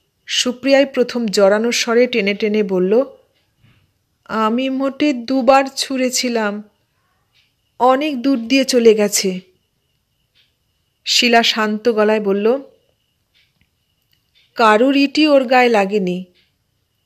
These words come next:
বোকার মতো ওঠার চেষ্টা করছিল, এটা অ্যাক্সিডেন্ট।" তখন ঘুরে দাঁড়িয়ে সুপ্রিয়া ছুটতে ছুটতে সেই মাটির ঘরের দরজায় আছড়ে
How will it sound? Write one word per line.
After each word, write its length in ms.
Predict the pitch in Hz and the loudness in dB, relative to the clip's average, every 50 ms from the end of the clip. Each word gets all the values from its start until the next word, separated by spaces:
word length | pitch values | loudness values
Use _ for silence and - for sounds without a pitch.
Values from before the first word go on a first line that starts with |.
| _ - - | _ -12 -8
বোকার 460 | 190 190 214 214 214 220 240 240 247 | 0 4 4 4 6 6 2 2 2
মতো 460 | 254 269 254 262 285 269 262 - - - | 0 -4 -4 -2 -2 -2 -2 -2 -4 -4
ওঠার 320 | 214 226 220 226 247 247 247 - | -4 -4 -2 -2 -6 -6 -4 -2
চেষ্টা 340 | - 254 233 - - 262 254 | -4 -2 -2 -2 -4 -6 -4
করছিল, 560 | 254 254 247 240 - - 285 262 269 320 370 370 - _ _ _ _ _ _ _ _ _ _ _ _ _ | -2 -4 -4 -2 -2 -4 -2 -2 -2 -2 -4 -6 -10 _ _ _ _ _ _ _ _ _ _ _ _ _
এটা 300 | - 226 226 220 226 269 | -2 0 0 0 0 -2
অ্যাক্সিডেন্ট।" 840 | 294 285 247 226 - - - - 233 190 185 180 165 170 170 - - - _ _ _ _ _ _ _ _ _ _ _ _ _ _ _ _ _ _ _ _ _ _ _ _ _ _ _ _ _ _ _ - | 0 0 -2 -4 -6 -8 -4 -4 -4 -2 -2 -2 -4 -4 -10 -16 -20 -20 _ _ _ _ _ _ _ _ _ _ _ _ _ _ _ _ _ _ _ _ _ _ _ _ _ _ _ _ _ _ _ 0
তখন 380 | 226 214 214 - 233 233 233 | 0 0 0 -2 -4 -4 -4
ঘুরে 360 | 202 180 165 202 214 226 233 | -4 -4 -2 2 4 4 4
দাঁড়িয়ে 420 | 220 196 214 202 202 208 220 240 247 | 4 4 0 0 0 0 0 0 0
সুপ্রিয়া 500 | 240 - - 226 - - 220 233 220 220 | -2 -2 -6 -6 -8 -4 0 0 0 0
ছুটতে 420 | 220 - - 226 214 - - 226 | 0 -4 -8 -8 -8 -6 -8 -6
ছুটতে 560 | 226 - - 208 214 _ - 240 247 269 262 - _ _ _ _ _ _ _ _ | -6 -6 -8 -8 -8 _ -2 -2 -2 -2 -2 -8 _ _ _ _ _ _ _ _
সেই 260 | - - - 233 226 | -4 0 2 4 4
মাটির 460 | 214 202 196 190 196 196 233 233 214 190 | 4 4 0 0 0 -2 -4 -4 -4 -6
ঘরের 420 | - 170 196 190 208 220 208 190 | -6 -4 0 2 2 2 2 2
দরজায় 540 | 202 196 190 185 185 - 214 214 220 220 - - | 2 2 2 2 0 0 2 2 2 2 0 -2
আছড়ে 640 | - 196 196 196 - - - 226 240 254 254 - | -2 -4 -2 -4 -6 -4 0 0 0 0 -2 -6